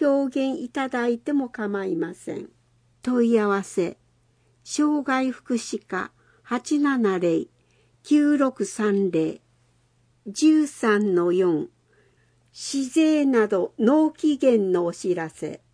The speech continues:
お忘れのないよう期限までにお納めください。口座振り替えをご利用の人は、預金の残高確認をお願いします。期限までに納付が困難な人は、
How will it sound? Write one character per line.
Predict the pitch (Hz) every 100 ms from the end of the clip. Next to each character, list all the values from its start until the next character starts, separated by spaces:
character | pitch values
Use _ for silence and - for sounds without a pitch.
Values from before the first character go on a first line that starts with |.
| _ _ _ _ _ _
お | - 226
忘 | 277 285 -
れ | 294 285
の | 277
な | 262 269
い | 240 214 185
よ | 175 -
う |
期 | - 269
限 | 320 302 262
ま | 220 196
で | 185
に | 170 165 - - _
お | - 254
納 | 262 277 254
め | 240
く | 233 208
だ | 185
さ | - 170 147
い。 | - _ _ _ _ _ _ _
口 | - 285 294
座 | 294 302
振 | 247 285
り | 262 -
替 | 226 208 190
え |
を | 175
ご | 165 185 226
利 | 254
用 | 277 269
の | 254 233
人 | - 190 160
は、 | 160 - _ - _ -
預 | 220 247
金 | - 302 285 269
の | 247
残 | 214 262 285
高 | 294 285 285
確 | 277 294 -
認 | 247 220 208 190
を | 170
お | 185
願 | 214 202 185
い | 180
し | - -
ま | 156
す。 | 147 - - _ _ _ _ _ _ _ _
期 | - 277
限 | 277 247 220
ま | 202 190
で | 180
に | 170 165 -
納 | 208 262 277
付 | 277
が | 277 254
困 | - 311 294 254
難 | 220 208
な | 196
人 | 214 - 175
は、 | 160 -